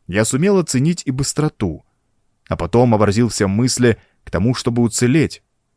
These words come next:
ведь мне воистину предстояло или погибнуть, или победить. Чуть отступив от края скалы, я выставил дискос вперед, потому что мне следовало немедленно сразить одного из двоих, чтобы не опасаться второго противника,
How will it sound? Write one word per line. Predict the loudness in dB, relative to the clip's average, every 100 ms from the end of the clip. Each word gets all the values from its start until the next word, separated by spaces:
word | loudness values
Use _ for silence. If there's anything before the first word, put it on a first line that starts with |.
| _ _
ведь | -14 -4
мне | -2 0
воистину | 2 2 0 0 0
предстояло | -2 -4 0 2 4 4 2
или | 2 0
погибнуть, | 0 -2 -2 0 0 -2
или | -6 -6
победить. | -4 -4 -4 -4 -6 -8 _ _ _ _ _ _ _ _ _ _ _
Чуть | -2 0
отступив | 0 0 -4 -2 -2 -2
от | -4
края | 0 0 0
скалы, | -2 -4 -2 0 0 -4 _ _ _
я | -4 0
выставил | 2 2 0 2 0
дискос | 0 -2 -2 -4
вперед, | -2 2 2 2 -2 _
потому | -8 -6 -4
что | -2
мне | 0
следовало | 0 0 2 4 4 4 0 _ _
немедленно | 0 2 4 4 4 4 2
сразить | 2 2 2 0 0
одного | -2 0 2
из | 2 2
двоих, | 2 2 2 -2 -10 _ _ _
чтобы | -14 -8 -4
не | -2
опасаться | -2 0 0 2 -2
второго | 2 2 4 2
противника, | 0 -2 -2 -2 -2 -4 -6